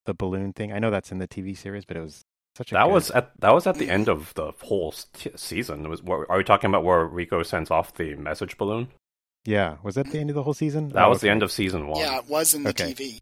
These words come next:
Speaker 2: That was the
Speaker 1: Okay.
Speaker 2: final scene in T V one. I just rewatched, uh, T V this past week, so I'm very
Speaker 3: Yeah,
Speaker 2: certain of that.
Speaker 3: during
Speaker 1: Yes.
Speaker 3: the credits, as I
Speaker 2: Yeah.
Speaker 3: recall.
Speaker 2: It's
Speaker 1: Right.
Speaker 2: literally the final cut is, um, the balloon making it into, up to the first level and, uh,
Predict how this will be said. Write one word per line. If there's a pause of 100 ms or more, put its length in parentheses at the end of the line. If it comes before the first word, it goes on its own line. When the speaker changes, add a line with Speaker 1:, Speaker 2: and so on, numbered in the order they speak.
(100)
Speaker 2:
That
was
the
Speaker 1:
Okay.
Speaker 2:
final
scene
in
T
V
one.
I
just
rewatched,
uh,
T
V
this
past
week,
so
I'm
very
Speaker 3:
Yeah,
Speaker 2:
certain
of (120)
that.
Speaker 3:
during
Speaker 1:
Yes.
Speaker 3:
the
credits,
as
I
Speaker 2:
Yeah.
Speaker 3:
recall. (100)
Speaker 2:
It's
Speaker 1:
Right.
Speaker 2:
literally
the
final
cut
is,
um,
the
balloon
making
it
into, (420)
up
to
the
first
level
and,
uh,